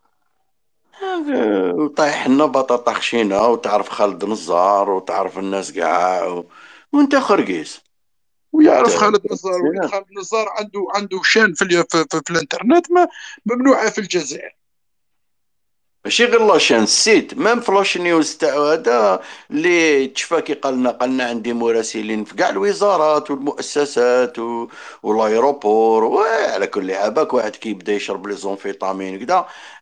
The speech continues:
Speaker 1: يكبر. ونعرف فلان وفلان، تشفى نلقى لهم قايدة ويشوف فيا وفي حمام بحجر ولا ما على باليش وين.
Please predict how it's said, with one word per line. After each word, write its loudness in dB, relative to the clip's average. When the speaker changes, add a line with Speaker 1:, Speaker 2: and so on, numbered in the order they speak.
Speaker 1:
يكبر. 0
ونعرف 0
فلان -2
وفلان، -2
تشفى -6
نلقى 0
لهم 2
قايدة 0
ويشوف -4
فيا 2
وفي 0
حمام -2
بحجر -4
ولا -2
ما -6
على -6
باليش -6
وين. -4